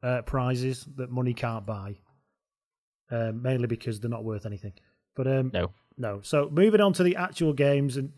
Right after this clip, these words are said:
Speaker 1: anyone who wants to join into the Fantasy League, you can join in at superbrew dot com and look for the blood and mud dot com league and chuck your hat into the ring. And quite frankly, your hat will fly straight above and past me and Josh, I imagine,
Speaker 2: <laughs>
Speaker 1: because we are rubbish.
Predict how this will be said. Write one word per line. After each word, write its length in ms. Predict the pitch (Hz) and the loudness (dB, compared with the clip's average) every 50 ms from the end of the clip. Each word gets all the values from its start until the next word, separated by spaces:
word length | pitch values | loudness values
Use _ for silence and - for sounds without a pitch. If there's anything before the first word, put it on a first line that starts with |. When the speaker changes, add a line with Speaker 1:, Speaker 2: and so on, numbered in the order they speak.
| - | -2
Speaker 1:
anyone 240 | 165 170 196 202 202 | 2 4 6 6 6
who 60 | 196 | 6
wants 160 | 196 202 180 - | 4 2 0 -2
to 80 | 165 | 0
join 240 | 151 170 180 180 170 | 2 4 4 4 4
into 260 | 175 175 156 - 160 | 2 2 0 -2 -2
the 200 | 139 143 139 135 | -2 0 0 0
Fantasy 300 | 123 - 135 127 - 131 120 | -2 -2 -4 -4 -4 -4 -2
League, 180 | 131 127 120 | -2 -2 -2
you 80 | 131 123 | -4 -4
can 200 | - 147 139 139 123 | -4 -2 -2 -2 -2
join 220 | 131 131 127 123 | -2 -2 -2 -2
in 180 | 123 123 127 - | -4 -4 -6 -8
at 240 | 127 123 123 - | -10 -14 -14 -14
superbrew 720 | - - - - 151 156 - - 131 117 135 131 135 139 139 131 - - _ _ _ _ _ _ _ _ _ - | -12 -10 -4 -2 -2 -2 -2 -2 -2 0 2 4 4 4 2 0 -4 -10 _ _ _ _ _ _ _ _ _ -6
dot 240 | 139 117 - - - | -6 -6 -6 -8 -4
com 320 | - 147 143 143 139 135 | -2 0 0 2 0 -2
and 100 | 127 127 | -2 -2
look 220 | 127 135 143 135 - | -2 -2 -4 -4 -6
for 100 | - 139 | -6 -4
the 80 | 135 | -4
blood 240 | 120 113 127 131 131 | -2 -2 0 0 0
and 100 | 131 127 127 | 0 0 0
mud 260 | 123 127 127 117 107 | 0 0 -2 -2 -4
dot 240 | - 127 123 - - | -4 -6 -6 -6 -8
com 340 | - 127 120 117 113 113 110 - _ _ 120 | -8 -6 -4 -4 -4 -6 -6 -10 _ _ -6
league 500 | 113 123 131 127 123 123 120 117 - _ - | -2 -2 0 0 0 -2 -4 -6 -10 _ -10
and 180 | 120 113 110 107 | -10 -8 -8 -8
chuck 200 | - - 147 - | -8 -8 -8 -8
your 380 | 139 123 117 117 113 110 107 - _ _ - | -8 -6 -6 -4 -4 -6 -6 -10 _ _ -10
hat 240 | - 139 135 - - - | -10 -10 -8 -10 -10 -4
into 260 | - 151 160 151 - 120 | -2 -2 -2 -2 -2 -4
the 100 | 120 113 | -4 -4
ring. 240 | 113 120 120 110 110 | -2 -4 -4 -4 -4
And 80 | 113 107 | -6 -6
quite 260 | - 135 131 120 - | -6 -6 -6 -6 -6
frankly, 300 | - 135 127 120 - 123 | -6 -6 -6 -4 -4 -4
your 120 | 123 120 | -4 -4
hat 160 | 113 131 139 - | -4 -6 -6 -6
will 120 | 127 123 | -6 -8
fly 300 | - - 131 123 120 123 | -6 -6 -6 -6 -4 -6
straight 380 | - - - 165 156 151 143 - | -6 -6 -4 -2 -2 0 -2 -4
above 320 | 117 117 123 120 117 117 - | -4 -4 -4 -4 -4 -4 -6
and 100 | 131 120 | -8 -6
past 360 | - - 131 120 110 - - | -4 -4 -4 -4 -4 -6 -10
me 120 | 117 120 117 | -8 -8 -6
and 120 | 113 113 | -6 -6
Josh, 400 | 110 117 110 110 - - - - _ _ _ _ _ _ _ _ - | -4 -6 -6 -6 -8 -10 -16 -20 _ _ _ _ _ _ _ _ -4
I 140 | - 117 117 | -4 -2 0
imagine, 420 | 113 156 117 113 110 107 113 110 | 0 -2 0 0 -2 -2 -2 -2
Speaker 2:
<laughs> 0 | |
Speaker 1:
because 360 | 107 107 - - - 110 101 | -4 -4 -6 -6 -8 -8 -6
we 120 | 104 110 110 | -6 -6 -6
are 160 | 101 98 101 | -6 -6 -4
rubbish. 520 | 101 113 127 135 113 110 - - - - | -2 0 0 0 0 -2 -6 -10 -12 -18